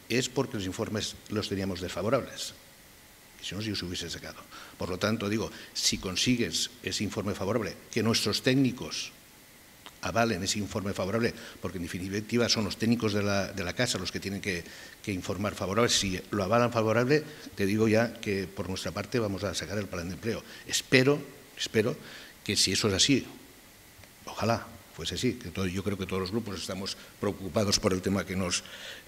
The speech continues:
que nos, eh, que se está acuciando en este pueblo, como decía Fernando, que queremos ayudar, ayudar a nuestros convecinos. Espero que si todos los informes sean favorables, cuando hagamos la modificación de créditos con cargo al remanente que nos va a venir,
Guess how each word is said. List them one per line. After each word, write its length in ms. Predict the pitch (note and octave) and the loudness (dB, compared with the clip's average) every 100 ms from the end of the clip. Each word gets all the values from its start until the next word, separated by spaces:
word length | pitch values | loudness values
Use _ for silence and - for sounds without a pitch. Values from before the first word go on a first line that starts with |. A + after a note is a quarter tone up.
| - | -10
que 160 | - G2+ | 0 2
nos, 300 | F#2+ F2+ - | 2 4 2
eh, 340 | F#2+ F#2 E2 - | 2 0 -2 -2
que 120 | G2+ | 2
se 100 | - | 4
está 140 | - | 2
acuciando 340 | F2+ G#2 G#2 G2+ | 0 0 0 0
en 60 | |
este 100 | - | 0
pueblo, 240 | E2+ C#3 D3 | 2 2 2
como 160 | F#2 | 0
decía 300 | F2 G#2 G#2 | 0 4 4
Fernando, 680 | - - - G2 G2 C3 C#3+ | 2 -8 0 2 6 8 6
que 120 | G#2+ | 4
queremos 260 | G#2+ G#2 G2+ | 2 2 4
ayudar, 400 | G#2+ G#2 G2+ G#2+ | 4 4 2 0
ayudar 360 | G#2 G#2 A2 G#2 | 2 6 6 6
a 80 | F#2+ | 4
nuestros 340 | A2 - G#2+ | 2 2 0
convecinos. 560 | A#2+ G#2+ G#2 A2+ C3+ - - - - | 2 4 4 4 2 0 -8 -14 -4
Espero 540 | - - A#2+ B2+ D#3 | -2 4 6 8 8
que 100 | C3 | 4
si 120 | - | 0
todos 180 | - A#2 | 4 4
los 100 | A2 | 4
informes 440 | G#2+ A#2 B2 F2 - | 0 2 0 2 2
sean 180 | G2 | 2
favorables, 500 | G2 G#2 G#2+ A#2 C3+ - - - - | 2 2 4 4 2 -2 -12 -16 -2
cuando 240 | G#2+ G2 F#2 | 2 2 2
hagamos 300 | G2+ G#2+ G#2 | 0 0 0
la 80 | |
modificación 520 | G2+ G2 - G2+ G#2 F#2+ | 0 0 -2 -2 -2 -2
de 120 | F2+ | 2
créditos 560 | B2+ B2 B2 D#2 - - | 2 2 -4 -10 -10 -10
con 140 | E2+ | -8
cargo 240 | F2+ F#2+ | -6 -4
al 80 | F#2+ | -4
remanente 500 | G2 F2+ G#2+ B2 C3+ | -4 0 2 2 2
que 80 | B2+ | 0
nos 140 | F#2 | 0
va 60 | G#2 | 0
a 20 | |
venir, 260 | G2+ A#2+ | 2 0